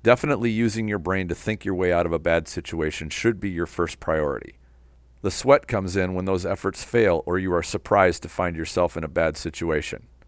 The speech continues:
That being, someone else has made a firm decision to enact violence upon you. This is the cold, hard reality of violence.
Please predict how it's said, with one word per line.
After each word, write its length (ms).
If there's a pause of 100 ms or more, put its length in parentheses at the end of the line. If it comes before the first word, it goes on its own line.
(460)
That 240
being, 320
someone 380
else 220
has 160
made 180
a 40
firm 300
decision 500
to 140
enact 280
violence 480
upon 360
you. 180 (680)
This 200
is 160
the 80
cold, 400
hard 320
reality 500
of 100
violence. 640